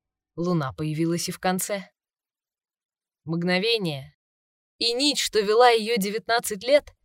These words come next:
оборвётся, навсегда отрезая её от прошлого. Рейна окинула последним взглядом своего приёмного отца, который стоял перед ней на коленях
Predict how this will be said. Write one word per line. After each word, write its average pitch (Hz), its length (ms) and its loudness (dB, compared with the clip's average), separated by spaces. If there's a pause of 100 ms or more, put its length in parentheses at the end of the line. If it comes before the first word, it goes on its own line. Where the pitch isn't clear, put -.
(400)
оборвётся, 226 760 2 (640)
навсегда 202 540 2
отрезая 175 500 4
её 160 300 4
от 170 140 -2
прошлого. 165 580 -4 (1300)
Рейна 285 380 4
окинула 285 420 0
последним 269 580 -2
взглядом 220 560 -2
своего 185 420 0
приёмного 185 640 0
отца, 262 320 -4 (460)
который 185 380 0
стоял 180 400 0
перед 165 240 0
ней 180 180 0
на 170 100 0
коленях 175 540 -2